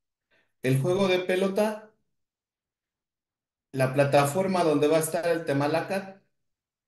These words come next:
templo, eh, plataforma del Temalacat, y este,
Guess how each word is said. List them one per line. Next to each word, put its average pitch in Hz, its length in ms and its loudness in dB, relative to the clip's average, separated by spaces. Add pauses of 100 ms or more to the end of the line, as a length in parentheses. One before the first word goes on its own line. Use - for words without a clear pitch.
(220)
templo, 196 880 0
eh, 127 200 -2
plataforma 160 720 2
del 143 160 2
Temalacat, 147 800 0 (1400)
y 120 240 -4
este, 120 1160 -2